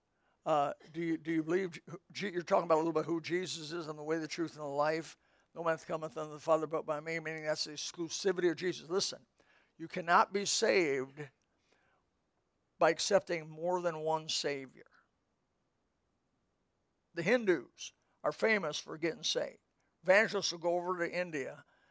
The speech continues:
and lead hundreds of thousands of Hindus to Christ. The problem with that is often, and I get this directly from Indians, G S Nair,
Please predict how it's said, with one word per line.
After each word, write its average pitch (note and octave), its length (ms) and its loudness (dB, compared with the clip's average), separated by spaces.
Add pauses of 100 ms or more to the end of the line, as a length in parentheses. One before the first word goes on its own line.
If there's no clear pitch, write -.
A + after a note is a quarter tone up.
(120)
and F3 140 -8
lead E3 160 0
hundreds F#3 320 2
of E3+ 100 -4
thousands E3+ 460 6
of D#3+ 100 -2
Hindus D#3+ 300 -6
to D3 100 -12
Christ. C#3 320 4
The C#3 80 -2
problem G3 540 4
with C#3+ 140 -2
that B2+ 220 2
is A#2+ 320 -12
often, C#3+ 540 -4 (220)
and F#3+ 240 -2
I F#3 80 4
get F#3+ 200 6
this F#3 220 -4
directly G3 480 6
from E3 640 0
Indians, D#3+ 580 -8
G E3+ 200 -2
S C#3+ 180 0
Nair, D3 460 -4